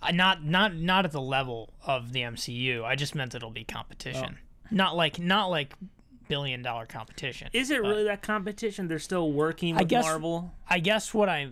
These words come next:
Speaker 1: meant
Speaker 2: Like, they would never schedule a Spider-Verse
Speaker 1: Yeah, no,
Speaker 2: two
Speaker 1: uh,
Speaker 2: around
Speaker 1: I gue-, I guess what I meant is it,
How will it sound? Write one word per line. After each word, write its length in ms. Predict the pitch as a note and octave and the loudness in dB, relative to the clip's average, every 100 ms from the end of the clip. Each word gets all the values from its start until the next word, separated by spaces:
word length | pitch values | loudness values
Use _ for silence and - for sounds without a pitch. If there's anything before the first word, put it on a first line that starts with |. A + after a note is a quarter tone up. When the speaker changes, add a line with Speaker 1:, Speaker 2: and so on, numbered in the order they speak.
| - | -10
Speaker 1:
meant 280 | C#3+ C#3 C#3 | -8 -2 2
Speaker 2:
Like, 180 | F#3+ | 2
they 120 | E3 B3 | 4 2
would 200 | C4 G3 | 2 2
never 640 | F3+ F#3 F3+ F#3 F3+ F3 - - - | 4 4 2 0 0 -2 -10 -20 -20
schedule 680 | - - F3 E3 D3+ D3+ C#3+ C3+ | -12 -2 0 0 2 0 0 -6
a 40 | |
Spider-Verse 420 | - D#3+ D3+ D3 | -4 0 2 4
Speaker 1:
Yeah, 320 | F#3 D#3+ D#3 D3 | 4 4 2 0
no, 60 | |
Speaker 2:
two 140 | D3 C3+ | 2 2
Speaker 1:
uh, 340 | D3+ D3 C3+ | 2 0 2
Speaker 2:
around 360 | D3 D3 C#3 C#3 | 2 0 -2 0
Speaker 1:
I 120 | F3 | 0
gue-, 200 | F3 E3+ | 0 -2
I 140 | D#3+ | 0
guess 300 | E3 A3+ - | 2 2 2
what 160 | G#3+ G3 | 0 2
I 100 | E3 | 2
meant 380 | D3 C#3 D3 D#3+ | 0 -2 -2 -2
is 220 | D3 C3+ | -4 -4
it, 240 | C#3+ B2 | -4 -6